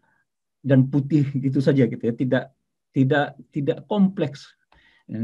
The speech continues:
ini mungkin sering saya katakan, Islam itu unik, khas, nggak sama dengan yang lain. Ya, karena dia datang dari Allah, zat yang menciptakan kita, gitu. Nah, ini yang akan kita pelajari tentang masalah pandemi ini.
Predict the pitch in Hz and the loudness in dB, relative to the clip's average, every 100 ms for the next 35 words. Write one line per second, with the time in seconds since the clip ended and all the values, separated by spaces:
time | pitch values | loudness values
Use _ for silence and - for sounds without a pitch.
0 | 123 156 135 151 139 127 131 127 127 123 | 2 4 0 -2 -2 -4 -2 -2 -2 -8
1 | 127 123 120 - 165 170 202 196 180 - | -6 -4 -4 -4 -4 -2 -2 0 -2 -4
2 | - 143 107 - - 127 - 180 196 196 | -8 -8 -8 -12 -8 -8 -2 2 4 4
3 | 160 160 160 143 131 127 101 - _ _ | 2 2 0 0 2 0 -2 -8 _ _
4 | _ _ _ - 160 202 214 170 143 - | _ _ _ -6 0 2 2 0 -2 -4
5 | 110 - 104 107 104 127 120 123 127 117 | -4 -6 -10 -10 -10 -6 -2 -2 0 0
6 | 110 120 - 113 - 101 - - - - | 0 -4 -10 -10 -8 -8 -10 -16 -18 -18
7 | - _ _ _ - _ _ _ - 101 | -20 _ _ _ -20 _ _ _ -10 -6
8 | 110 131 165 135 139 127 - 117 - 113 | 0 4 4 4 2 0 -2 -4 -2 -2
9 | 107 98 98 101 104 95 98 107 104 104 | -2 -6 -6 -6 -6 -8 -8 -8 -6 -8
10 | - 101 107 110 98 98 98 101 104 101 | -10 -12 -10 -8 -6 -4 -6 -8 -12 -12
11 | - | -14